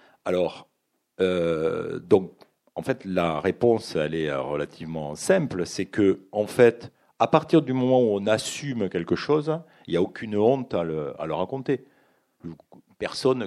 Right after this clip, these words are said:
enfin, je veux dire, le gars qui aime bricoler le dimanche, ben, construire des, des tours Eiffel en allumettes, s'il n'a pas honte de ça, il peut, au contraire, il peut en être fier, mais en tous les cas, le raconter en disant, ben ouais, moi j'ai une passion, c'est tel truc.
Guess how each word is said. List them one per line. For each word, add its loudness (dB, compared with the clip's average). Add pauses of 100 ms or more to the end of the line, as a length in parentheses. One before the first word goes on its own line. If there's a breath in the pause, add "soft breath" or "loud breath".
enfin, -4
je -6
veux -10
dire, 2
le 4
gars 2
qui -6
aime -4
bricoler -2
le -6
dimanche, -10
ben, -8
construire 0
des, -2
des -4
tours -8
Eiffel 0
en -4
allumettes, 0 (360 loud breath)
s'il -8
n'a 4
pas 6
honte 8
de 2
ça, 4
il -6
peut, -6
au -2
contraire, 2
il -2
peut -12
en -8
être -2
fier, 0
mais -10
en -14
tous -14
les -4
cas, 4
le 6
raconter 2
en 6
disant, 2
ben -2
ouais, 2
moi -4
j'ai -6
une -8
passion, -6
c'est -6
tel -10
truc. -14